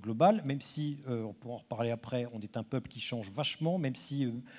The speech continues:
j'ai parlé de Sarkozy, mais son grand mérite, ça a été le Grenelle qui a changé énormément de choses, en ôtant les scrupules à beaucoup d'élus d'agir.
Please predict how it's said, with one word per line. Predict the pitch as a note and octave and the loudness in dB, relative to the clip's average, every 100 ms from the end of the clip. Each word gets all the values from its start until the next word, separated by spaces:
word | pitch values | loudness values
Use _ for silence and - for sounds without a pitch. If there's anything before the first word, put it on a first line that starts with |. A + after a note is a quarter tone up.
| - - - - | -16 -18 -18 -10
j'ai | A2+ | -8
parlé | - C3 | -4 -4
de | C3 | 0
Sarkozy, | C#3 - C#3+ B2+ C#3+ | -2 0 0 2 2
mais | C3+ A2+ A2 | 0 -2 -6
son | - A#2+ | -8 -4
grand | A2+ C3+ | 2 6
mérite, | C#3+ C3+ C#3+ | 6 4 2
ça | B2+ | -2
a | |
été | A#2+ | -4
le | B2+ | -4
Grenelle | A#2 C3+ C#3 C3+ | 0 0 0 0
qui | A#2+ | -2
a | |
changé | - B2+ G#2+ A#2+ - | -2 -2 0 -2 4
énormément | G3+ F3+ E3 D3 D3 | 6 6 4 2 0
de | |
choses, | B2+ - D3+ C#3+ G#2 - - - _ _ | -2 0 2 2 0 -8 -20 -20 _ _
en | C#3 | 6
ôtant | E3 E3+ F#3+ | 8 8 6
les | E3+ | 4
scrupules | - - D#3+ - E3+ | 4 0 0 2 2
à | B2+ | 4
beaucoup | C3+ F3 F3+ | 2 0 2
d'élus | D3 C#3 B2+ | 2 2 0
d'agir. | A#2 B2+ A3+ A#3 | -2 2 2 0